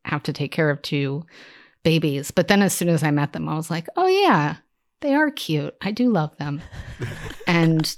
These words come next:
Speaker 1: no regrets since.
Speaker 2: That's good. That's good. 'Cause, you know, there's that, what is it? What do they say? It's like, it's like two percent of people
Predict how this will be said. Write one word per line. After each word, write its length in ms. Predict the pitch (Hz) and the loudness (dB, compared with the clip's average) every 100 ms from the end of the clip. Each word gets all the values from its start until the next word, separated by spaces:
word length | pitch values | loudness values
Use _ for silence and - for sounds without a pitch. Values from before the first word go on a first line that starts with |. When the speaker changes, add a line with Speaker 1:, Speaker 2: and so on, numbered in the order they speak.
| - | -8
Speaker 1:
no 240 | 202 180 175 | 0 2 4
regrets 460 | 160 165 151 151 | 2 0 -2 -2
since. 600 | - 170 165 - - - - _ _ - - - | -6 -4 -6 -8 -14 -14 -18 _ _ -20 -10 -4
Speaker 2:
That's 240 | - - | -2 2
good. 320 | 285 339 277 - - - | 4 4 2 -4 -12 -2
That's 180 | 240 - | -2 0
good. 280 | 262 285 233 | 0 0 0
'Cause, 280 | 233 220 | -2 0
you 100 | 240 | 0
know, 100 | 240 | 0
there's 240 | 226 226 214 | 2 2 2
that, 180 | 220 196 | 0 2
what 140 | 220 | 0
is 160 | 247 240 | 0 0
it? 140 | 226 | 0
What 100 | 220 | 0
do 80 | 247 | 0
they 140 | 254 | 0
say? 220 | 240 - 233 | 0 2 2
It's 180 | 226 | 2
like, 280 | 220 196 - _ _ _ _ _ - | 0 0 -4 _ _ _ _ _ -6
it's 140 | 196 | -2
like 220 | 202 196 - | 0 -2 -2
two 180 | - 208 | -4 -2
percent 420 | - 208 214 208 | -2 0 0 0
of 160 | 208 | -2
people 600 | - 208 - 226 220 233 | -2 -4 0 2 2 0